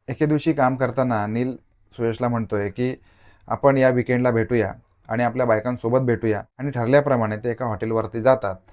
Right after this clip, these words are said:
अ, तिथे मस्तपैकी एन्जॉय करतात. हॉटेलला छानपैकी एक गार्डन असतं, त्या गार्डनमध्ये फोटो काढतात. अनावधानाने नील आणि साक्षी हे एकमेकांसोबत फोटो काढतात. सुयश आणि नमिता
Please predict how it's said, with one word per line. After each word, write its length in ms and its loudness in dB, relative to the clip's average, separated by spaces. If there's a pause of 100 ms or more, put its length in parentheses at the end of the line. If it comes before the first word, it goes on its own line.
(560)
अ, 420 4
तिथे 180 2
मस्तपैकी 600 2
एन्जॉय 300 4
करतात. 360 2 (600)
हॉटेलला 460 4
छानपैकी 440 -2
एक 80 -2
गार्डन 360 4
असतं, 280 -2 (340)
त्या 80 0
गार्डनमध्ये 560 2
फोटो 340 -4
काढतात. 380 0 (500)
अनावधानाने 640 4 (100)
नील 280 0
आणि 500 0 (260)
साक्षी 340 -2
हे 220 -2
एकमेकांसोबत 640 0
फोटो 240 0
काढतात. 320 0 (500)
सुयश 320 4
आणि 200 0
नमिता 500 2